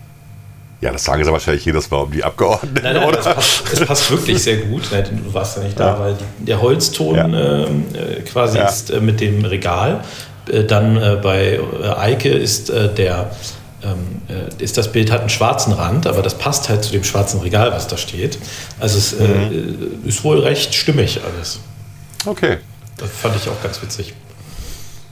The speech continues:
Speaker 1: Gut. Ähm, ja, es ist, äh, wie spät ist es? Neun Uhr dreißig? Nicht vier Uhr dreißig. Wir haben eine Stunde Zeit, weil ich hab dann den nächsten Termin, du hast dann auch wieder Termine.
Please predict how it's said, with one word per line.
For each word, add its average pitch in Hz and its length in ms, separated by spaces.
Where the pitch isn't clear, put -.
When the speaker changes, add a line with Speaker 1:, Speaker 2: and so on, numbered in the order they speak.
Speaker 1:
Gut. 113 400
Ähm, 90 460
ja, 101 180
es 76 120
ist, - 220
äh, 87 240
wie 82 40
spät - 200
ist 110 100
es? 120 140
Neun 98 180
Uhr 87 80
dreißig? 123 460
Nicht 80 200
vier 101 200
Uhr 95 80
dreißig. 95 580
Wir 87 100
haben 87 60
eine 87 80
Stunde 90 300
Zeit, 95 380
weil - 100
ich - 100
hab - 80
dann 80 140
den 78 100
nächsten 82 240
Termin, 82 400
du 80 100
hast 76 120
dann 71 80
auch 78 100
wieder 80 160
Termine. 82 480